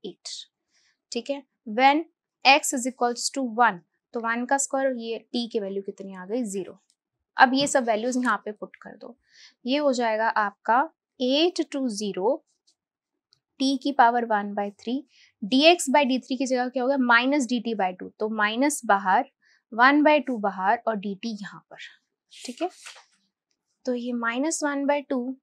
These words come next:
now t की पावर n plus one upon में n plus one और लिमिट आ जाएगी आपकी eight to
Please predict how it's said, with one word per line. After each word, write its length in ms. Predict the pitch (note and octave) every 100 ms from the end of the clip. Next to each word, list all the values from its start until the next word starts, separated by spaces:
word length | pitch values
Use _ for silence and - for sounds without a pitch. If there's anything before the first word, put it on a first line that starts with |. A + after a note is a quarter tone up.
| B3
now 120 | A#3
t 240 | A#3+ C4+ D4
की 100 | E4+ E4
पावर 340 | B3 A#3 B3+ - -
n 260 | B3 C4+ D4
plus 280 | D4+ D4+ D4+ -
one 280 | A#3+ A3 A#3+ -
upon 360 | A#3 A#3+ A#3 A#3+
में 160 | B3 A#3
n 200 | A#3 B3+
plus 340 | - C#4+ C#4+ -
one 200 | C4+ C#4 - _ -
और 80 | A3
लिमिट 340 | A#3+ C4 C#4+
आ 160 | - A3
जाएगी 340 | G#3+ G#3 A3+ -
आपकी 400 | G3+ G3 B3 - G#3
eight 260 | G3+ - -
to 120 | C#4